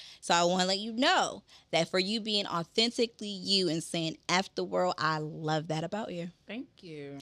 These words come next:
Speaker 1: I love that about you. So I want you to know people are watching, whether you realize it or not. And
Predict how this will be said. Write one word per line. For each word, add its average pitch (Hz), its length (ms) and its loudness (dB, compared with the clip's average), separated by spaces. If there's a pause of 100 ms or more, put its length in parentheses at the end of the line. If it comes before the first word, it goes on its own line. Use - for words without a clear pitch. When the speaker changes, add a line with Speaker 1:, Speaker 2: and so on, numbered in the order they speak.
Speaker 1:
I 160 100 -4
love 160 260 -2
that 170 100 0
about 170 280 -2
you. 185 40 -4
So 170 140 -4
I 156 80 -4
want 160 180 -4
you 170 120 -6
to 165 60 -2
know 175 280 4 (280)
people 262 300 2
are 208 120 4
watching, 208 380 0
whether 180 220 -2
you 180 140 -6
realize 180 480 2
it 170 100 2
or 165 100 0
not. 170 280 -2 (580)
And 196 480 6